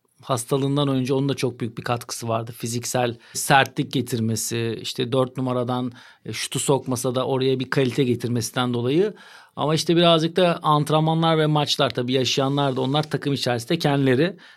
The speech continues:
Koçun da burada öngörüsü ve hissiyatı önemli. Belki Gerald'in özellikle son oynanan lig maçında da üç tane falan üçlük soktu. Oradan belki bir şut alınırsa,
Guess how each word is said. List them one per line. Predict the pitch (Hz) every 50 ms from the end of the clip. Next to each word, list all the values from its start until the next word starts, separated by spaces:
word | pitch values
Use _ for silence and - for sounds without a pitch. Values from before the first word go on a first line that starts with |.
| _ _
Koçun | - 131 123 - 170 165 156
da | 156 139
burada | 139 135 131 147
öngörüsü | - 151 143 139 135 127 131 127 127 120 - 135
ve | 127
hissiyatı | 123 123 120 - - 139 117 120 143
önemli. | 131 123 120 123 123 123 139 165 202 202 - - - - - - - _ _
Belki | 127 127 131 135 127 - - 147 147 151 147 147 - 117
Gerald'in | 110 123 135 135 135 147 143 139 147 147 147 143
özellikle | - 147 131 117 147 143 135 135 - 147 139 -
son | - - - 147 147
oynanan | 147 143 143 139 143 143 143 139
lig | 143 143 143
maçında | 135 135 - - 151 151 143 139
da | 135 139 139 135 123
üç | - - - - 147 - - -
tane | - 139 135 139 139
falan | 123 147 143
üçlük | 151 143 - - 156 -
soktu. | - - 135 117 - - 123 110 113 - -
Oradan | 127 135 135 131 135 139 143
belki | 143 143 139 131 - - 139 143
bir | 135 123
şut | - - 147 147
alınırsa, | 147 147 165 202 220 - - - 165 165 160